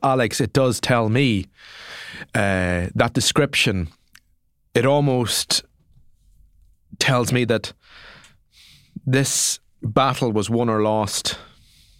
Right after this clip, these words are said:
in family affairs fifty years ago, and it's not a battle of ideas at all. And I suppose if unionism puts their head in the sand, it'll never be a battle of ideas. So should unionists try and turn it into a battle of ideas?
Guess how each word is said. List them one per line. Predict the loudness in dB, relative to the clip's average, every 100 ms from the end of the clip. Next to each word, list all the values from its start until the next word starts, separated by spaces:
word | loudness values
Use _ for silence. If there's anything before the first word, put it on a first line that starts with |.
| _ _ _ _ -20 -18 -16 -14 -16 -18 -10 -8 -2
in | -2
family | 2 2 4 2
affairs | 0 2 2 2 0
fifty | 0 0 2
years | 2 2 0
ago, | 0 0 -2 -4
and | -2
it's | -2 0
not | 0
a | 0
battle | 0 0 0
of | 0
ideas | 0 0 0 0
at | 0
all. | 0 0 -2 -8 _ _ _ -20 -20 _ -4
And | 0 2 2 0 -2 -8 -4
I |
suppose | -2 2 2 2 2
if | 0 2
unionism | 2 2 2 2
puts | 0 0
their | 2
head | 2 2
in |
the | 0
sand, | 0 0 2 -2 -4 -12 _ -20 -20 -20 -20 _ _
it'll | -2 0
never | 2 2
be | 2 2
a | 4
battle | 2 2 0
of |
ideas. | 2 2 0 0
So | 0 0 -2
should | 0 0 2
unionists | 2 2 0 0
try | 0 0
and | 0
turn | 0
it | 2
into | 2 0
a | 2
battle | 0 0
of | -2
ideas? | -2 -4 -8 -10